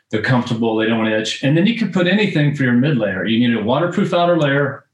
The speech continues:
I'm from the West. I want a hood. You Southerners don't often wear hoods, but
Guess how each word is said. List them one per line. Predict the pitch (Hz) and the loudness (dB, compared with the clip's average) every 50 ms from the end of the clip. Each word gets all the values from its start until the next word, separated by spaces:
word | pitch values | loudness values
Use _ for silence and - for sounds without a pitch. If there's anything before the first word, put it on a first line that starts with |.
| _ _ _ | _ _ _
I'm | 123 131 127 | -4 -4 -2
from | - 165 | 0 0
the | 151 143 | 0 2
West. | 143 143 139 135 - | 2 0 0 -2 -2
I | 131 123 | 0 0
want | 127 135 135 127 | 0 2 0 -2
a | |
hood. | - - 117 113 113 113 110 101 101 131 | -2 -2 -2 -2 -2 -2 -4 -4 -4 -4
You | 131 117 | -4 -4
Southerners | - - 147 139 131 135 131 127 123 120 | -2 -2 -2 -2 0 0 0 -2 -2 -2
don't | - 127 120 | -2 -2 -2
often | 117 117 - 120 117 117 | -2 -2 -2 -2 0 0
wear | 117 113 110 | 0 -2 -4
hoods, | 101 113 113 110 107 - | -4 -4 -4 -6 -6 -6
but | - 107 101 - | -6 -6 -8 -8